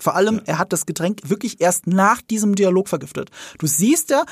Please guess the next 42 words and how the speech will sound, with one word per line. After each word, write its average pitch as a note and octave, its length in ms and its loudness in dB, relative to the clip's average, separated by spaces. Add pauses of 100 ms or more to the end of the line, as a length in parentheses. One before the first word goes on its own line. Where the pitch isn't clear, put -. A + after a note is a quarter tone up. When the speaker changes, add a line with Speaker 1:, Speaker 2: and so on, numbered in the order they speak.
Speaker 1:
das F3 160 -2
ist F#3+ 100 0
auch E3 120 0
das C#3 140 -6
Geile, D#3 280 0
wenn D#3+ 100 0
du D3+ 80 0
den D3 200 -2
Film E3 440 -2
zum D3 160 -2
zweiten D#3 360 0
Mal C#3 160 -2
siehst, D3 280 -6
du D3 40 -4
siehst, F#3+ 340 -2
wie G3 60 2
er F3+ 40 0
den D#3 120 0
Finger F#3+ 300 0
die D3 100 -6
ganze C#3+ 240 -6
Zeit C#3+ 160 -4
abspreizt - 560 -8
in C3+ 80 -8
dieser C#3 180 -8
Szene. A2 240 -2
Speaker 2:
Ja, G#3 240 4
ja, E3 220 4
Speaker 1:
Er - 140 -4
hat E3 60 4
Speaker 2:
ja. F3+ 100 4
Speaker 1:
schon D3+ 180 -2
Speaker 2:
Und, - 180 -10 (180)
und, C#3+ 180 2
und, C#3+ 200 0
und, C#3 200 -2
du C3 40 -4
sie-, B2 160 -6
und C3 160 0
du B2 60 -2
siehst C3 280 -6
auch, C#3+ 240 2